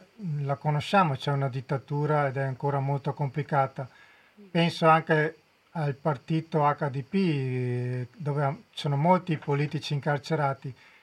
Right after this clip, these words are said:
Speaker 1: Credi che secondo te, eh, il fatto che molti paesi, tra cui l'Italia, collabori con, con il regime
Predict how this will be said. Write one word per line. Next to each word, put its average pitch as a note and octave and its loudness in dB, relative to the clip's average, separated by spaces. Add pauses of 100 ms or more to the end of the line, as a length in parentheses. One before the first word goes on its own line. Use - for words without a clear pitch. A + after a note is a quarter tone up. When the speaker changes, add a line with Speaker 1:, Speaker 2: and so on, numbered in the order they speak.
(120)
Speaker 1:
Credi A3 0
che G3+ 0
secondo F#3 2
te, F#3+ 2
eh, D#3+ 0
il D3 -4
fatto F#3 4
che D#3+ -4
molti F#3 0
paesi, D#3 0
tra C#3+ -2
cui F3 0
l'Italia, D#3 4
collabori D3 2
con, C3+ -4 (400)
con C3+ -6
il D3 -2
regime D3+ 0